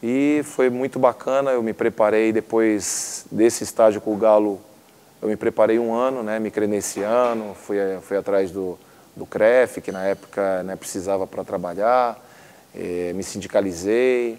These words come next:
enfim, fiz alguns cursos, fiz curso de gestão de pessoas, né? Fiz alguns cursos fora pra me preparar um pouquinho melhor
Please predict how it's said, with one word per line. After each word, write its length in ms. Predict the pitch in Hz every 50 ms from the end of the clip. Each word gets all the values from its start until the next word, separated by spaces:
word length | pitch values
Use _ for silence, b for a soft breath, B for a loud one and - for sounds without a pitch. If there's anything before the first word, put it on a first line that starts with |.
| - - -
enfim, 320 | 123 123 - - 117 107
fiz 320 | - - 151 123 - -
alguns 380 | - 104 113 110 120 120 107 -
cursos, 560 | - - - 131 139 139 127 - - 98 -
fiz 180 | - 110 101 -
curso 360 | - - 113 104 - - 101
de 400 | 101 104 104 101 98 98 98 95
gestão 340 | 90 95 104 - - 110 104
de 80 | 95
pessoas, 720 | 87 - 92 - - - 120 123 131 131 127 123 120 107 92
né? 260 | 104 110 113 120 120 B B B B B B B B B B _
Fiz 160 | - 104 95
alguns 320 | 107 107 110 117 117 104 -
cursos 640 | - - 120 120 113 - - - 101 - - - - -
fora 340 | - - 110 113 117 110 101
pra 160 | - 104 101
me 160 | 101 101 104
preparar 400 | 98 - 104 101 - 98 101 101
um 80 | 101 95
pouquinho 360 | - 104 95 - 110 107 107
melhor 360 | 110 113 113 123 135 143 147